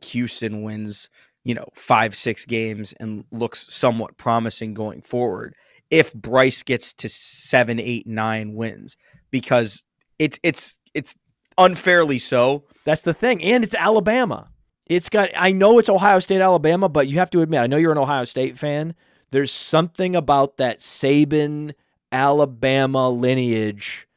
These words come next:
Speaker 2: as long as your name's not Mac Jones, right? That where, where the,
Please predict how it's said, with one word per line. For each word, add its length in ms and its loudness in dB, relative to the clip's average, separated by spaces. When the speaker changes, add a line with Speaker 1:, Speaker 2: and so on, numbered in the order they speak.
Speaker 2:
as 160 -10
long 260 4
as 100 -2
your 80 0
name's 240 0
not 200 0
Mac 240 -2
Jones, 640 -6
right? 400 -6
That 420 -2
where, 320 -2
where 300 -4
the, 180 -8